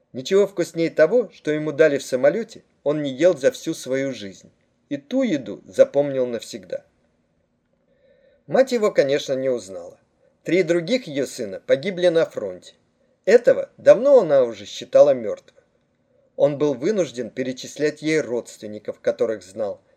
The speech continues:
и рассказывать, что помнилось ему из детства. Лишь тогда она размякла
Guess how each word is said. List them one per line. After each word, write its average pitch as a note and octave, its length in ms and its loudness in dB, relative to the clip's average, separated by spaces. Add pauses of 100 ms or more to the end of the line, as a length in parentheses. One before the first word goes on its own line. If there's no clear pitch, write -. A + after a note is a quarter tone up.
и D3 100 -2
рассказывать, D3 720 4 (220)
что - 180 -6
помнилось A3 580 2
ему D3+ 260 -4
из C#3+ 180 -8
детства. - 520 -10 (540)
Лишь B2 220 -8
тогда C#3+ 380 4
она C#3+ 200 2
размякла D#3 640 -2